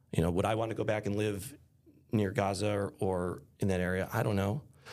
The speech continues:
But also what I think about the context and the history of, of the, of the conflict,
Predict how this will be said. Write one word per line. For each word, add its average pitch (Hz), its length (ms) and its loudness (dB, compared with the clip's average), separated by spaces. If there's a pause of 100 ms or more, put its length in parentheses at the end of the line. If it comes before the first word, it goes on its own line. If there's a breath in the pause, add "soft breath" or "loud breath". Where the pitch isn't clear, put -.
(160 loud breath)
But - 100 2
also 185 300 -2
what 131 100 0
I 120 60 2
think 117 200 0
about 117 180 0
the 113 80 -8
context 107 400 -2
and 98 80 -2
the 98 60 0
history 117 400 -2
of, 95 260 -2 (100)
of 90 180 0
the, 92 100 -6 (160)
of 92 100 0
the 101 80 0
conflict, 98 460 0